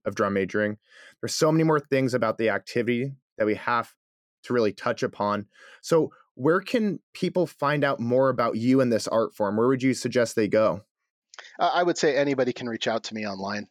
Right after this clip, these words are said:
Speaker 2: I'm more than happy to answer questions that they might have. Uh, but in terms of resources for drum majoring, <laughs> quite honestly, social media.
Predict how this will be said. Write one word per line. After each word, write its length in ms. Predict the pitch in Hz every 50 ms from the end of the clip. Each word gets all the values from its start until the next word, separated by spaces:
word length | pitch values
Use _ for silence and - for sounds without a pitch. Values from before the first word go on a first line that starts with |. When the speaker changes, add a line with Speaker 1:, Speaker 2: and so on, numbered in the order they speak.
| - -
Speaker 2:
I'm 220 | 98 95 95 95
more 300 | 95 98 110 113 113 113
than 100 | 107 110
happy 380 | 101 117 113 110 - - 110 107
to 260 | - - 117 - -
answer 260 | 113 110 107 - 104
questions 440 | - - - 113 107 - - 113 104
that 100 | 110 -
they 80 | - 107
might 240 | 107 110 110 - -
have. 400 | - 123 120 120 123 123 110 - - - - - - -
Uh, 280 | - 117 117 113 110 104 - -
but 320 | 143 131 - - - - - _ _ _ _ -
in 120 | 135 135
terms 300 | 131 - 160 160 160 -
of 160 | 156 131 - 135
resources 440 | 143 131 - - 143 - 151 135
for 140 | - - 123
drum 220 | 107 139 131 131 139
majoring, 480 | 139 135 120 143 135 139 139 143 135 - - -
<laughs> 120 | - -
quite 260 | - - 127 127 135 123
honestly, 540 | 107 113 117 131 127 - - 143 143 139 - _ - - - - _ -
social 360 | - - 143 143 - 156 135
media. 360 | 139 143 143 143 127 113